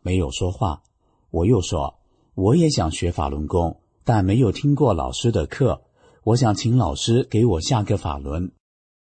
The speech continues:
听了我的请求，李老师看着我笑起来，像大人看着不懂事的孩子。然后他说：“要读书，多读书。”我一下脸红了，我知道我的要求很幼稚。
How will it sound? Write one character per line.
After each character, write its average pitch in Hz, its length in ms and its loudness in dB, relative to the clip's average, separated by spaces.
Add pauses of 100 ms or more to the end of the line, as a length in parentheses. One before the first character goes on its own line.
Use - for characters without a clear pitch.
(180)
听 123 180 4
了 117 100 4
我 85 140 2
的 98 80 4
请 85 240 -2
求， 78 460 -6 (120)
李 104 180 2
老 95 160 2
师 98 220 -2
看 127 240 0
着 95 140 0
我 71 240 -4
笑 117 280 0
起 - 160 -8
来， 73 300 -8 (340)
像 92 260 0
大 139 220 2
人 82 200 -4
看 107 240 -2
着 82 120 -4
不 143 180 -2
懂 76 220 -4
事 120 180 -2
的 87 80 -2
孩 73 320 -8
子。 95 300 -6 (420)
然 82 180 -2
后 101 200 0
他 76 180 -8
说 80 400 -4 (380)
：“要 123 200 2
读 85 240 -8
书， 131 400 0 (200)
多 120 240 2
读 78 200 -4
书。” 120 400 -2 (1160)
我 98 180 0
一 90 160 0
下 127 240 2
脸 90 220 -4
红 73 240 -8
了， 85 260 -4 (240)
我 95 160 2
知 135 200 2
道 120 300 0
我 90 160 -2
的 78 100 -4
要 110 220 2
求 82 300 -2
很 69 240 -8
幼 98 240 2
稚。 82 300 -8